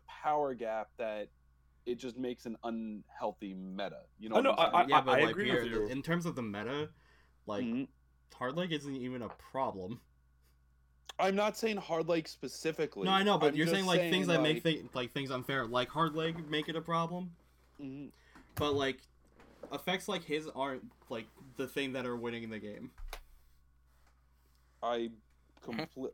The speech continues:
Speaker 1: I completely disagree. I think that's the fact that hard leg basically says, "For the entire turn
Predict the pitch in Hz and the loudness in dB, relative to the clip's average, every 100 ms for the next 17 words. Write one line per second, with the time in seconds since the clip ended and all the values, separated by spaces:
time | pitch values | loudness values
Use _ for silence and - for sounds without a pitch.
0 | - 135 135 151 151 131 120 120 104 110 | -6 -6 -4 -4 -4 -4 -6 -6 -6 -2
1 | 147 101 95 110 127 131 135 127 120 - | -2 -2 -4 -6 -6 -6 -4 -4 -6 -2
2 | 127 123 123 107 - - 123 120 120 113 | 0 0 -2 -2 -2 0 0 2 -2 -2
3 | 120 117 113 107 117 107 - 143 135 127 | -6 -6 -8 -4 -4 -4 -6 -4 -4 -6
4 | - 135 120 127 | -2 0 0 -4